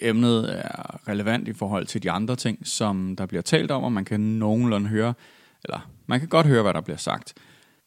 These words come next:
Det drejer sig om, hvordan man samarbejder på tværs af det politiske spektrum, og om at, øh,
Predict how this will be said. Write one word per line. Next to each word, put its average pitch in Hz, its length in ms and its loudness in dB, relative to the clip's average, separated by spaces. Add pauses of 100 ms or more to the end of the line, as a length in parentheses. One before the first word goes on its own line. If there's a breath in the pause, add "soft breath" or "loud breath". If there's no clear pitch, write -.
(280)
Det 113 120 0
drejer 101 240 6
sig 101 160 2
om, 92 320 2
hvordan 92 440 0
man 90 560 -2
samarbejder 113 560 0
på - 100 -6
tværs 131 360 2
af 147 60 -4
det 120 100 -4
politiske 110 440 -2
spektrum, 143 680 -2
og 92 380 0
om - 360 -4
at, 92 360 -2
øh, 82 160 -6